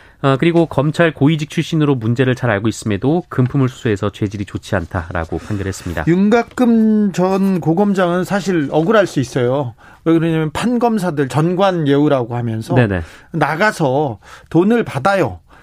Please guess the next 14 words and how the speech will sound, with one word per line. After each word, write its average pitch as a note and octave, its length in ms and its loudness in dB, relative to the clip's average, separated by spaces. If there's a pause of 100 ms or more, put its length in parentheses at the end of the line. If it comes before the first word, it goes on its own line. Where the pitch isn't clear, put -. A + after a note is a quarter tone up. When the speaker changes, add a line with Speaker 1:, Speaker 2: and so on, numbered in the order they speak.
Speaker 2:
변호사비를 G3+ 640 0
받아, C#3+ 300 -2
받는데 D#3+ 480 -2
신고를 B3+ 560 -2
하지 F3 240 -6
않아요. C#3 440 0
세금 F#3 280 -4
안 A#2+ 160 -2
내려고. A#2+ 500 -4
Speaker 1:
네. A2+ 300 2
Speaker 2:
않고 G3 640 -2
이런 F#3+ 320 0
일이 D#3 480 -2
많았는데, E3 800 0